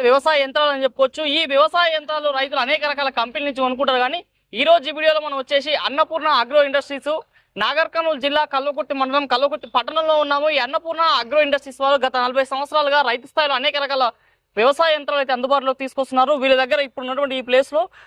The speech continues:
అనేక రకాల వ్యవసాయ యంత్రాలు ఉన్నాయి. రోటావేటర్ దగ్గర నుంచి సీడ్ డ్రిల్, అదేవిధంగా అన్ని రకాల భారీ యంత్రాల నుంచి చిన్న చిన్న వ్యవసాయ యంత్రాలు, స్పేర్ పార్ట్స్ అన్ని వీళ్ళ దగ్గర ఉంటాయని చెప్తున్నారు. మరి ఇప్పుడు రాబోతుండే సీజన్ లో రైతులకు కావాల్సిన అనేక రకాల వ్యవసాయ యంత్రాలు వీళ్ళ దగ్గర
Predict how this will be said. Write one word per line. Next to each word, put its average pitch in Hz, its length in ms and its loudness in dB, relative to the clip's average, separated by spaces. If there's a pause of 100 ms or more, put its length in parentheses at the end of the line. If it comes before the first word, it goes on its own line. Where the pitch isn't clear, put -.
(140)
అనేక 269 240 0 (100)
రకాల 302 220 2
వ్యవసాయ 277 400 2
యంత్రాలు 269 300 0
ఉన్నాయి. 269 260 2
రోటావేటర్ 269 460 2
దగ్గర 254 220 0
నుంచి 262 180 -6
సీడ్ 254 260 -2
డ్రిల్, 262 220 2
అదేవిధంగా 262 640 0 (380)
అన్ని 359 220 -2
రకాల 320 280 2
భారీ 262 320 0
యంత్రాల 285 280 -2
నుంచి 269 180 -8
చిన్న 269 200 -2
చిన్న 269 220 -2
వ్యవసాయ 254 360 4
యంత్రాలు, 262 380 0
స్పేర్ 269 340 2
పార్ట్స్ 277 200 0
అన్ని 269 160 -2
వీళ్ళ 269 200 -2
దగ్గర 254 140 -2
ఉంటాయని 247 380 0
చెప్తున్నారు. 240 400 2 (340)
మరి 247 120 4
ఇప్పుడు 240 160 -2
రాబోతుండే 294 440 0
సీజన్ 277 320 -2
లో 285 140 6
రైతులకు 262 340 0
కావాల్సిన 262 300 0
అనేక 269 260 0
రకాల 262 440 -2
వ్యవసాయ 247 360 0
యంత్రాలు 262 240 0
వీళ్ళ 247 160 -2
దగ్గర 269 200 0